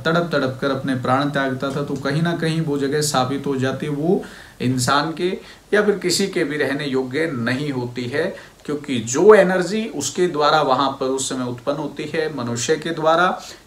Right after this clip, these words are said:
या फिर पशु पक्षी के द्वारा, तो वो उस जगह को प्रभावित कर देती है, तो वहां पर रहने वाले कोई भी कभी भी सुखी नहीं रह सक-, रह, रह पाते हैं। ये हम बहुत से ऐसे केसों में देखते भी हैं कि हमें शापित जगह देखने को मिलती हैं।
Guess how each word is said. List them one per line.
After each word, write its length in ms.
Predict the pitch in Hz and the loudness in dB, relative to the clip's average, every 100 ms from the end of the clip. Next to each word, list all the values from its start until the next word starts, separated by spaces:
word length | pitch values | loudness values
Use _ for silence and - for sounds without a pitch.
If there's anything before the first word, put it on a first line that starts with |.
| - | 0
या 100 | 180 | 2
फिर 220 | 190 180 | 4 2
पशु 260 | 180 190 214 | 2 4 4
पक्षी 360 | 196 147 - 156 | 2 0 -2 -2
के 120 | 151 | -2
द्वारा, 400 | 127 113 107 110 117 - - - - | -2 -2 -2 -4 -8 -14 -20 -6 0
तो 60 | |
वो 160 | 190 247 | 4 6
उस 120 | 240 | 8
जगह 220 | 220 208 | 8 8
को 140 | 202 214 | 6 4
प्रभावित 580 | - 123 135 160 180 - | 4 4 6 4 4 0
कर 180 | 175 | -2
देती 360 | 170 170 165 180 | 0 -4 -4 -2
है, 80 | 175 | -2
तो 120 | 175 | 0
वहां 320 | 170 165 165 | 2 4 4
पर 180 | 170 202 | 2 2
रहने 400 | 127 127 180 202 | 2 2 2 4
वाले 300 | 160 147 156 | 4 4 2
कोई 420 | 156 156 165 208 | -2 -2 0 2
भी 260 | 170 131 180 | 0 0 -2
कभी 400 | 180 151 143 143 | 0 0 0 -2
भी 240 | 147 202 | 0 0
सुखी 400 | 208 139 - 196 | 0 -2 -4 -4
नहीं 440 | 180 123 135 160 131 | -2 0 0 0 0
रह 120 | 120 | 0
सक-, 400 | 120 113 - - | -2 -6 -8 -4
रह, 280 | 135 131 131 | 0 0 0
रह 180 | 147 131 | 0 0
पाते 360 | 120 113 120 | 0 -2 -2
हैं। 220 | 123 147 - - - - | -6 -6 -10 -16 -12 4
ये 80 | 196 | 8
हम 160 | 202 | 8
बहुत 420 | 165 151 180 220 - | 6 6 8 6 4
से 80 | |
ऐसे 340 | 180 160 175 165 | 0 0 -2 -4
केसों 320 | 147 143 160 | -2 -2 -4
में 200 | 147 143 | -6 -4
देखते 360 | 123 127 - 160 | -4 -4 -6 -6
भी 140 | 151 | -6
हैं 180 | 156 165 | -8 -6
कि 80 | 151 | -4
हमें 180 | 143 | -4
शापित 460 | 143 143 123 147 143 | -2 -2 0 -2 -4
जगह 280 | 135 135 135 | -2 -2 -2
देखने 400 | 127 123 135 143 | -4 -6 -6 -6
को 120 | 143 | -6
मिलती 340 | 131 131 131 | -4 -6 -4
हैं। 220 | 156 196 | -4 -4